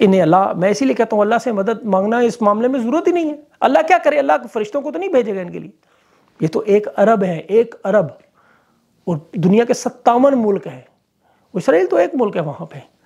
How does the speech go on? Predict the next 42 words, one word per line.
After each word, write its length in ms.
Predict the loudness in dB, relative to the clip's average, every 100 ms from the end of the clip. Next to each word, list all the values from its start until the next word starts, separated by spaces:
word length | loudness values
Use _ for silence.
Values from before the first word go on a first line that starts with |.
| _ _ -8
उसके 160 | 0
गिर्द 160 | 2 2
सारे 300 | 0 2 2
ये 100 | 2
हुए 240 | 2 0
हैं। 60 | -6 _ _ _ _ _ _ _ _ _ -4
सिर्फ 240 | 0 0 -2 -8
गैरत 340 | -2 -2 -2
नहीं 180 | -6 -10
है, 160 | -16 -20 _ _ _ _ _ _ _
हवस, 560 | 2 2 0 -4 -16 -20 _ _ _ 0
औरतों 340 | 2 2 0 -2
के 100 | -4
पुजारी, 440 | -6 -6 -8 -12 -18 -20 _ _ -4
शराब, 560 | 2 4 4 0 -6
बदकारी, 460 | -10 -2 0 0 -2
इन 180 | -4 -4
चीज़ों 240 | -4 -6
में 120 | -4 -6
उलझे 380 | -8 -8 -6 -6
हुए 200 | -8 -12
हैं। 100 | -20 _ _ _ _ _ _ 0
डरते 400 | 2 4 2 2
हैं 160 | 2
बादशाह 440 | 2 0 -2 -2 -4 -6
से, 260 | -20 -20 -20 _ -2
पैसों 320 | 0 -2 -6
से, 180 | -6 -4
डॉलरों 420 | 2 2 2 -4 -8
से, 180 | -14 _ _ _ _ _ _ _ _
और 100 | 2
इधर 180 | 4 2
भी 120 | 0
यही 140 | -2 -4
हाल 220 | -6 -6
है। 80 | -4
इधर 180 | -2 -2
भी 80 |
इनको 140 | -2 -2
मिल 160 | -2 -2
जाए 140 | -2
पैसे 440 | -2 -6 -4 -6